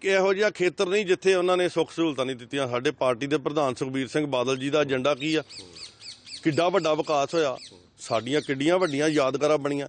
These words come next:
ਇਹ ਨਹੀਂ ਵੀ ਕੋਈ ਸਾਡੀਆਂ ਧਰਮ ਦੀਆਂ ਬਣੀਆਂ, ਹਰ ਧਰਮ ਦੀਆਂ ਬਣੀਆਂ। ਪਰ ਮੈਂ ਸਮਝਣਾ ਕਿ ਇੰਨਾ ਜਿਹੜਾ ਅੱਜ ਲੋਕਾਂ ਦੇ ਅੰਦਰ ਸ਼੍ਰੋਮਣੀ ਅਕਾਲੀ ਦਲ ਪ੍ਰਤੀ ਪਿਆਰ ਆ, ਆਹ ਇਲੈਕਸ਼ਨ 'ਚ ਜੇ ਕੋਈ ਉੱਨੀ ਇੱਕੀ ਹੋ ਵੀ ਗਈ ਨਾ, ਜੇ ਕਿਤੇ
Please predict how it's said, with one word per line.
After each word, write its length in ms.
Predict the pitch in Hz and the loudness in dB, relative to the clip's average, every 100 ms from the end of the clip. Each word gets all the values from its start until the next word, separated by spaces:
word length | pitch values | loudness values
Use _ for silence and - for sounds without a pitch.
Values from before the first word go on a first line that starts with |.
| - | -4
ਇਹ 160 | 135 156 | 0 2
ਨਹੀਂ 120 | 202 | 2
ਵੀ 80 | 233 | 2
ਕੋਈ 220 | 233 226 | 0 2
ਸਾਡੀਆਂ 340 | 156 143 190 | 0 2 2
ਧਰਮ 280 | 220 208 160 | 2 2 2
ਦੀਆਂ 200 | 135 139 | 0 -2
ਬਣੀਆਂ, 260 | 120 95 80 _ _ - 127 | -4 -6 -12 _ _ -6 -2
ਹਰ 120 | 170 | -2
ਧਰਮ 340 | 151 139 104 | -2 -4 -4
ਦੀਆਂ 200 | 95 175 | -2 0
ਬਣੀਆਂ। 320 | 165 127 104 87 - - - - | 0 -2 -4 -10 -18 -20 -20 -6
ਪਰ 140 | 156 156 | -2 0
ਮੈਂ 260 | 143 151 | 2 0
ਸਮਝਣਾ 500 | - 143 151 156 165 | 0 -2 0 0 0
ਕਿ 300 | 135 156 143 - | 0 -2 -2 -4
ਇੰਨਾ 560 | 147 143 151 156 165 160 | -2 0 2 2 2 0
ਜਿਹੜਾ 480 | 127 120 143 156 113 120 | 0 -2 0 -2 -2 -2
ਅੱਜ 160 | 127 120 | -2 -4
ਲੋਕਾਂ 440 | 123 120 - 135 | -2 -2 -2 -2
ਦੇ 160 | 131 131 | 0 -2
ਅੰਦਰ 360 | 117 123 127 120 _ - | 0 0 0 0 _ -8
ਸ਼੍ਰੋਮਣੀ 520 | 131 123 131 139 143 | -2 0 2 2 2
ਅਕਾਲੀ 260 | 135 120 127 | 0 0 0
ਦਲ 180 | 135 | 0
ਪ੍ਰਤੀ 320 | 113 131 120 139 | 0 -2 -2 -4
ਪਿਆਰ 380 | - 107 107 | 0 2 2
ਆ, 180 | 120 127 110 85 80 - - _ _ - | 2 0 -4 -18 -20 -20 -20 _ _ -4
ਆਹ 200 | 127 160 | 0 2
ਇਲੈਕਸ਼ਨ 340 | 151 131 151 | 2 0 -4
'ਚ 80 | 143 | -4
ਜੇ 220 | 147 143 | -2 -2
ਕੋਈ 140 | 135 156 | 0 0
ਉੱਨੀ 220 | 143 151 | 2 0
ਇੱਕੀ 200 | 143 160 | 0 2
ਹੋ 160 | 147 107 | 2 2
ਵੀ 160 | 143 | 2
ਗਈ 160 | 123 104 | 0 0
ਨਾ, 220 | 143 202 87 85 - _ 110 | -4 -4 -10 -20 -20 _ -6
ਜੇ 120 | 123 | -4
ਕਿਤੇ 180 | 123 | -2